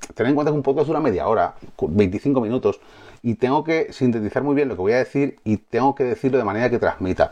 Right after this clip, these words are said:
porque no quiero hacer podcast, o por lo menos hasta, hasta ahora, no quería hacer podcast más largos de veinticinco o treinta minutos. Considero que es un tiempo ideal si una persona va a salir a andar, si una persona va a, mm, hacer algo en casa, eh,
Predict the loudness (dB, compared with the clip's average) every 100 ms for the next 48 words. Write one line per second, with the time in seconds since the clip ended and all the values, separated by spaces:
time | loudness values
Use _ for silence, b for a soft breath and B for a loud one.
0 | -2 -2 0 0 2 0 0 -2 -2 0
1 | -2 -4 -4 -2 2 2 0 B B B
2 | -8 -2 0 0 -2 -6 0 2 2 0
3 | B B B B -4 0 2 0 -2 0
4 | 0 0 -2 -2 0 2 2 -2 -4 -2
5 | 0 0 0 -2 -4 0 -2 -2 B B
6 | B B B -4 -2 0 0 0 0 -2
7 | -4 -12 _ -20 -4 -4 0 0 2 0
8 | 2 2 0 -4 b b b -18 -2 0
9 | 2 0 0 0 0 0 0 0 0 0
10 | -2 B B -16 -4 0 2 0 0 0
11 | 2 2 0 -2 -2 2 2 2 -4 -6
12 | 0 2 0 0 -2 0 0 0 -2 -6